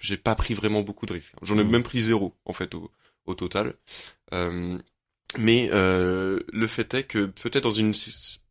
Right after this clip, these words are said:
Speaker 1: situation un peu plus de date, comme on disait, euh, ce serait pas du tout passé.
Speaker 2: Hmm.
Speaker 1: Mais ceci dit, on est resté cinq ans et demi ensemble. Donc au final, euh, voilà. Et toi, est-ce que t'as des anecdotes de baisers, euh, gê-, gênants
Speaker 2: Alors
Speaker 1: comme
Speaker 2: en
Speaker 1: ça ?
Speaker 2: fait, euh,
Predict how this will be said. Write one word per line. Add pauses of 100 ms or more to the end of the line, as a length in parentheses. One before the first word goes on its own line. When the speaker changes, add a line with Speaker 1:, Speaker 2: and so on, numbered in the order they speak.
Speaker 1:
situation
un
peu
plus
de
date,
comme
on
disait, (460)
euh,
ce
serait
pas
du
tout
passé. (140)
Speaker 2:
Hmm. (420)
Speaker 1:
Mais
ceci
dit,
on
est
resté
cinq
ans
et
demi
ensemble. (140)
Donc
au
final,
euh, (200)
voilà. (500)
Et
toi,
est-ce
que
t'as
des
anecdotes
de
baisers,
euh,
gê-,
gênants (340)
Speaker 2:
Alors
Speaker 1:
comme
Speaker 2:
en
Speaker 1:
ça ?
Speaker 2:
fait,
euh,